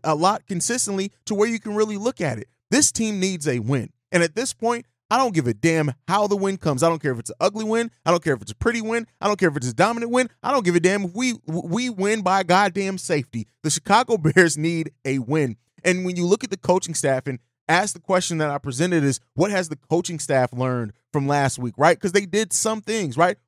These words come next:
Specifically on the offensive side of the ball. But I tell you what, if this coaching staff isn't learning from their mistakes, I tell you what, it's bad. It's bad. And so, you know, it's,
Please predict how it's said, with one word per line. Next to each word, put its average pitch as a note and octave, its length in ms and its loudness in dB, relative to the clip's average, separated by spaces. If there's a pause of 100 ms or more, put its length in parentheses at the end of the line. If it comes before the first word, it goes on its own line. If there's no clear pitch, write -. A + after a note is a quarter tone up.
(100)
Specifically G#3+ 600 -2
on G3 100 -2
the F#3 100 -4
offensive F#3+ 380 -2
side F3+ 240 0
of D#3+ 60 -2
the D3+ 40 -4
ball. E3 400 4 (220)
But E3+ 120 2
I E3+ 60 2
tell G3+ 200 0
you F#3 160 -4
what, G3+ 240 0 (160)
if C3+ 100 -8
this G3 160 0
coaching G3 320 -4
staff G3 340 0 (240)
isn't F3 360 2
learning F3+ 360 0
from F3 160 -8
their F3 140 4
mistakes, F#3+ 540 -2
I D3 100 4
tell D#3+ 220 0
you D3 140 -4
what, C#3+ 220 2 (200)
it's D#3+ 180 2
bad. C#3 360 2 (200)
It's D#3+ 180 0
bad. F3 340 2
And D3 120 -4
so, D#3+ 280 2 (280)
you A#3 80 -2
know, A3+ 220 8
it's, - 320 2